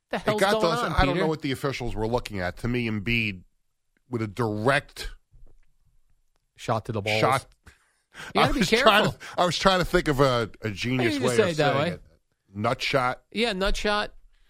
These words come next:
Speaker 1: Uh, I, even James Harden after the game, I loved how he, I loved the wording he chose. He, he called them privates,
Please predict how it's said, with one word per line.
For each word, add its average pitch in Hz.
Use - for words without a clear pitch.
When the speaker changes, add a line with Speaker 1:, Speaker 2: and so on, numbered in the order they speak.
Speaker 1:
Uh, 165
I, 185
even 226
James 190
Harden 185
after 175
the 147
game, 117
I 127
loved 196
how 208
he, 139
I 131
loved 208
the 185
wording 143
he 107
chose. 95
He, 127
he 143
called 139
them 117
privates, -